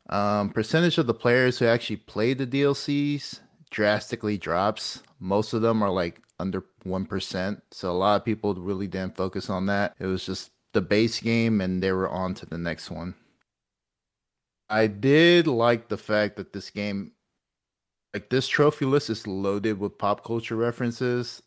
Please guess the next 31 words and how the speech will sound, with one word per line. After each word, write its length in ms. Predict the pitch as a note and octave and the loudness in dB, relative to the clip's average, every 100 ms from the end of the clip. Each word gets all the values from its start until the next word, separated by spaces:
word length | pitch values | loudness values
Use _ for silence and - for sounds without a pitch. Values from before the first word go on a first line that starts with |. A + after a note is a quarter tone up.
| - | -6
I 80 | G2 | -2
know 140 | G2+ | -2
that's, 240 | F#2+ F#2 - | -2 -2 -2
like, 200 | F#2 - | -4 -4
kinda, 200 | F#2+ F#2 | -6 -4
like, 200 | F#2 F2+ | -4 -4
my 120 | F2+ | -4
niche 500 | F2+ F#2+ G#2+ A2 - | -2 -2 -2 -2 -2
when 120 | G#2 | -2
it 80 | G2 G#2 | -4 -4
comes 240 | G#2 G#2 | -6 -4
to 80 | G2 | -4
reviewing 720 | F#2+ F2 F#2+ G2+ G2+ F#2+ G#2+ _ _ _ _ _ - | -4 -2 -2 -2 -2 -4 -8 _ _ _ _ _ -10
trophy 180 | G#2+ | -4
lists. 460 | A2+ B2 - B2 - _ _ - | 0 0 -4 -12 -16 _ _ -4
So, 140 | A2 G2+ | 2 4
like, 360 | G2 G2+ - | 4 2 -2
the 80 | - | 0
ones 240 | A2+ C#3+ C#3 | 2 2 4
that 100 | D3 | 4
I 40 | |
found 600 | C3+ B2 B2 B2 B2 A#2+ A2+ | 4 2 2 4 2 0 -4
right 200 | G2 G#2 | -2 0
off 180 | G#2 - | -2 -4
the 60 | |
bat, 300 | F#2+ G2 G2 | -4 -2 -2
like, 220 | F2 F2 - | -2 -4 -4
"This 180 | G#2 | -4
is 120 | G2 G#2 | -4 -2
a 40 | |
knife." 600 | F2+ F#2 F#2 F#2 - - | 0 0 0 -2 -6 -16